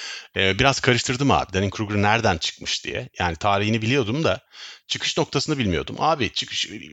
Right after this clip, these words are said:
şeyde, bin dokuz yüz doksan dokuzda Amerika'da bir üniversitede çıkıyor. Sosyal psikolog bir işte iki kişi, e, ortaya çıkarıyor Dunning-Kruger efekti, etkisi, e, araştırmasını. Ama çıkış noktası şuymuş abi. Bin dokuz yüz doksan beşte Amerika'da bir herif, MacArthur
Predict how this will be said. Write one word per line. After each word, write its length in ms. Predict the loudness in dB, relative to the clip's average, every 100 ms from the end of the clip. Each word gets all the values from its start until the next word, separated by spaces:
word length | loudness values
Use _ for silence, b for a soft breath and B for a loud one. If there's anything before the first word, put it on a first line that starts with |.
| -10 -4
şeyde, 360 | 0 0 0
bin 80 | 0
dokuz 140 | 0 2
yüz 60 |
doksan 260 | 0 2 0
dokuzda 220 | 0 2
Amerika'da 340 | 2 4 2 2
bir 60 |
üniversitede 400 | 4 2 0 -6
çıkıyor. 400 | -6 -6 -8 -8
Sosyal 380 | -6 -4 0 0
psikolog 460 | -2 -4 -2 -4 -6
bir 100 | -6
işte 320 | -4 -4 -6 B B B
iki 180 | -6 -4
kişi, 280 | -2 -4 B B
e, 180 | -2 0
ortaya 360 | -2 -4 -4 -4
çıkarıyor 440 | -6 -6 -8 -10 -10 -4
Dunning-Kruger 540 | -2 -2 -6 -6 -6
efekti, 420 | -6 -4 -4 -4 -4
etkisi, 560 | -4 -4 -6 -6 -6 -8
e, 80 | -4
araştırmasını. 840 | -2 0 -2 -4 -6 -6 -6 -2
Ama 340 | 0 0 -2 -6 b b
çıkış 300 | -4 -2 0
noktası 260 | 2 2 0
şuymuş 300 | 2 2 4
abi. 280 | 2 0 -10 B -2
Bin 100 | 0
dokuz 160 | 2
yüz 60 | 2
doksan 360 | 2 2 2 2
beşte 240 | 2 2
Amerika'da 580 | 2 2 0 -2 -6 -8 -2
bir 80 | 0
herif, 400 | 0 -2 -10 -16 _ B
MacArthur 500 | -2 0 2 2 2